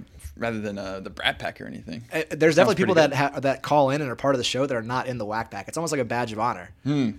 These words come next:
Speaker 1: So
Speaker 2: they
Speaker 1: they're trying to get in?
Speaker 2: Yeah, they have, like, panels to decide, is this person a Whack Packer or is it not? Like, are they, are they conscious of, like, why they're funny?
Speaker 1: <laughs>
Speaker 2: Do they know what they're doing that makes everybody laugh? And if the answer is yes
Speaker 1: I like the way he distinguishes if you're in the Whack Pack or not.
Speaker 2: Yeah.
Speaker 1: That's really good.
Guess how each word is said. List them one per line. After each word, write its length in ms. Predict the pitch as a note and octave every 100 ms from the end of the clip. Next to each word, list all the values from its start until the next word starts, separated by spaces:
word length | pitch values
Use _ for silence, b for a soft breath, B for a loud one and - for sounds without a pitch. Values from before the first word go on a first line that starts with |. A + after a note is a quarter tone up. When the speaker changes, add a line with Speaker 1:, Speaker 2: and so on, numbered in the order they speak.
| -
Speaker 1:
So 60 | C3
Speaker 2:
they 140 | C#3 C3
Speaker 1:
they're 140 | A#2+
trying 200 | - B2
to 80 | A2+
get 120 | A2
in? 140 | A#2
Speaker 2:
Yeah, 100 | A3
they 120 | G#3 D#3
have, 160 | F3
like, 180 | D#3 -
panels 400 | - E3+ D#3+ A#2+
to 80 | B2
decide, 380 | A#2+ C#3 C3 C3
is 100 | C#3+
this 140 | E3
person 320 | - D#3+ D#3+
a 60 | B2+
Whack 260 | G#2+ B2
Packer 300 | - D#3 F#3
or 40 | B2+
is 100 | A#2+
it 100 | A#2
not? 100 | B2+
Like, 140 | A2+ B2+
are 140 | -
they, 260 | D#3 D3+ D#3
are 220 | A#2 D3+
they 120 | D#3
conscious 480 | - C3 C#3 F3+ -
of, 120 | B2
like, 180 | A#2 A2+
why 220 | A#2 A#2+
they're 120 | B2
funny? 360 | - B2+ D3 D#3+ - A#3+
Speaker 1:
<laughs> 280 | - F3+ G3+
Speaker 2:
Do 80 | C3+
they 100 | C#3
know 160 | C#3+ C#3+
what 120 | C#3+
they're 120 | C#3
doing 300 | C3 B2+ C#3
that 120 | C3
makes 180 | C3 B2+
everybody 320 | C3 B2+ B2+
laugh? 360 | A2+ A#2 D3 -
And 80 | C3+
if 100 | C3
the 120 | C3+
answer 160 | C3+ B2+
is 80 |
yes 400 | D3 E3+ C3+ - -
Speaker 1:
I 120 | D3+
like 200 | F3+ F#3
the 80 | G3
way 140 | E3+
he 80 | D#3
distinguishes 720 | C3+ - C3+ B2 A2+ G2+ G2+
if 160 | G2+ A2
you're 180 | G#2
in 100 | F#2+
the 60 | G#2
Whack 220 | F2+ -
Pack 180 | - -
or 60 | -
not. 80 |
Speaker 2:
Yeah. 140 | A2+ G#2 -
Speaker 1:
That's 140 | A2+
really 180 | A2+ G#2+
good. 240 | - A2+